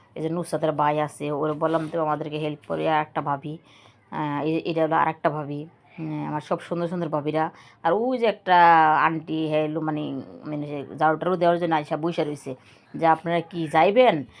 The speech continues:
এই যে, "না, না, সাজানো শেষ নয়, যাবো না, পরে আপনি ঝাড়ু দেন।" তারপরে যে আর একটা ছোটো বোন, ওরা, ওদের, আহ, বাচ্চা আবার ও টুতে পড়ে,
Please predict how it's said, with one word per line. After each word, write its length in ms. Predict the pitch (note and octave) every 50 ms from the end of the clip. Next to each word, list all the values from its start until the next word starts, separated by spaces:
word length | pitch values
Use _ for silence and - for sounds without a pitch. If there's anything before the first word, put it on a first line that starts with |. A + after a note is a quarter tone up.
| - - -
এই 80 | - A3
যে, 60 | B3
"না, 140 | A#3+ A#3+ B3 B3+
না, 120 | B3+ B3 A3
সাজানো 300 | - - G#3+ A#3+ B3 A#3
শেষ 180 | - G#3 G3+ G#3
নয়, 140 | B3 B3 A#3
যাবো 200 | F#3+ G3 F#3 F#3+
না, 80 | F#3 F3
পরে 200 | F3+ G3+ G3+ G3+
আপনি 140 | G#3+ G#3+ G3+
ঝাড়ু 200 | F3 E3+ E3 D#3+ D#3+
দেন।" 140 | E3 D#3 D3+ D#3
তারপরে 320 | - - G3 - - G#3+ A3
যে 80 | A3+ G#3+
আর 120 | G3+ G3
একটা 260 | F#3+ - _ - F#3+ F3 - - - - - - - _
ছোটো 240 | - - G3 G3 G3 F#3+
বোন, 180 | F3 F#3+ F#3 F#3
ওরা, 200 | F3+ F3 E3 E3+ E3+ D3+ -
ওদের, 360 | - E3+ E3+ E3+ E3+ F3 E3 D#3 E3 - _ _ _ _ _ -
আহ, 300 | E3+ E3 D#3 D3+ D#3 D3+ C3+
বাচ্চা 340 | C#3 D#3 D#3 - - - F#3+
আবার 180 | F3+ F3+ E3+ D#3+ D#3+ C#3+
ও 100 | E2+ - C#3+ - D3+ D3 D3
টুতে 300 | - - G#3+ G3+ - G#3
পড়ে, 240 | G3+ - G#3 G#3